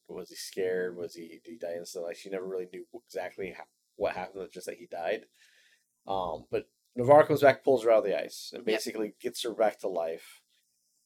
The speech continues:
Speaker 2: Warms her back up,
Speaker 1: Um,
Speaker 2: and as she's, and as Danvers is warming back up, she asks, uh, Navarro, "What, what did my son say?"
Speaker 1: Yeah, 'cause Navarro was telling her, like, "Hey, I,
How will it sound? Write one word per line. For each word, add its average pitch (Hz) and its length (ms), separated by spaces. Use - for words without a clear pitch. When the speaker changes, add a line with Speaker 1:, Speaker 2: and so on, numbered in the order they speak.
Speaker 2:
Warms 196 360
her 208 80
back 180 300
up, 151 380
Speaker 1:
Um, 104 240
Speaker 2:
and 170 260
as 175 320
she's, - 420
and 180 160
as 170 220
Danvers 185 480
is 170 140
warming 175 320
back 151 280
up, 143 200
she 151 220
asks, 143 520
uh, 156 160
Navarro, 151 760
"What, 165 320
what 180 140
did 170 100
my 156 140
son 147 360
say?" 120 480
Speaker 1:
Yeah, 98 140
'cause 101 180
Navarro 120 300
was 113 120
telling 107 220
her, 98 60
like, 92 120
"Hey, 101 180
I, 92 200